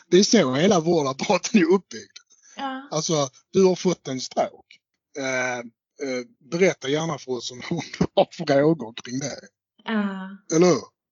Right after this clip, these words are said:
Speaker 2: Ja.
Speaker 1: Så, så, så jag förstår inte varför detta ska vara något annorlunda helt plötsligt.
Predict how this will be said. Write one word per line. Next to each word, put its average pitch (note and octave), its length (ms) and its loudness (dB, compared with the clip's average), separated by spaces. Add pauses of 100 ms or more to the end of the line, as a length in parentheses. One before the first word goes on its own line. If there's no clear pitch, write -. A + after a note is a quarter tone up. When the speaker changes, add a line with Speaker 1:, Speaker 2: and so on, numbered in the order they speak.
(160)
Speaker 2:
Ja. G#3 440 0
Speaker 1:
Så, F3 440 -2
så, E3 420 -2 (100)
så - 260 -10
jag E3 120 -4
förstår F3+ 220 -4
inte G#3+ 120 -2
varför - 180 -2
detta A3+ 220 -6
ska - 140 -10
vara G2 120 -16
något F#2+ 180 -18
annorlunda F#2+ 500 -14
helt - 160 -16
plötsligt. - 460 -16